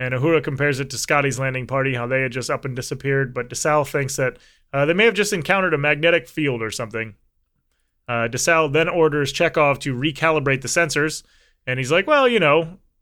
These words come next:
if you need some help with that," but Jack Chekhov just is a massive douchebag here,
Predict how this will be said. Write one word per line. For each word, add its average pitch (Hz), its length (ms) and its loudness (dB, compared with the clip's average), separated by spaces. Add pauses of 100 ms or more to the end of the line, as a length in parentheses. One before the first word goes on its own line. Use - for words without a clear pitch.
(160)
if 196 140 -4
you 185 80 0
need 160 160 0
some 139 140 -2
help 165 220 0
with 151 100 0
that," 151 260 4
but 131 140 -2
Jack 156 340 -2
Chekhov 156 440 2
just 131 320 -4
is 131 180 -4
a 123 60 -4
massive 135 600 0 (100)
douchebag 131 520 0
here, 127 220 0